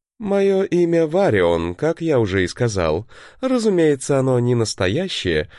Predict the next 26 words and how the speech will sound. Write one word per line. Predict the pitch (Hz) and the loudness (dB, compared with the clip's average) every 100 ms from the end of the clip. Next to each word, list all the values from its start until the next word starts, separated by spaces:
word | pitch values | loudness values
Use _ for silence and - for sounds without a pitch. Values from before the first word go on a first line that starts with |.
| - _ | -20 _
но, | 233 240 | -4 -2
хочу | 151 107 - 95 | 0 -4 -2 -2
вас | 85 87 | 0 -2
заверить, | 78 85 85 131 175 - - - - | 0 0 0 0 -2 -6 -16 -20 -10
реальное | 208 220 160 151 190 196 196 | -2 0 2 2 0 0 0
не | 185 170 | 0 0
менее | 95 82 92 131 | 0 0 0 -2
благозвучно». | 131 113 98 78 78 78 - 80 82 92 _ _ _ _ - | 0 0 0 -2 -6 -8 -8 -8 -8 -10 _ _ _ _ -6
Почти | 87 - - 90 | -6 -6 -8 -8
томно | - 135 151 127 | -4 -4 -4 -4
закончил | 92 85 85 80 82 - | -4 -4 -4 -6 -6 -6
он, | - 160 131 - - | -2 -4 -4 -12 -20
а | - 95 | -10 -6
меня | 127 170 92 | -4 -2 -2
едва | 135 143 123 143 | -2 -4 -2 -2
ли | 135 | -2
не | 139 | -4
стошнило. | 131 139 127 - 120 80 67 - _ _ _ _ _ _ _ | -4 -4 -6 -4 -2 -2 -6 -12 _ _ _ _ _ _ _
«Держи | 127 123 165 156 131 175 | -10 -4 -2 -2 0 0
свои | 143 143 143 135 | 0 0 0 0
яйца | 147 151 139 139 | 0 0 0 -2
при | 135 | -2
себе, | 131 139 131 160 139 87 - | -4 -4 -2 2 2 0 -8
герой-любовник», | 87 101 110 107 92 98 104 110 80 76 65 - _ _ | -6 -2 0 2 2 0 0 0 0 -6 -12 -18 _ _
посоветовал | 92 - 92 87 80 82 | -6 -4 -2 -2 -2 -2
я. | 87 85 - | -2 -4 -6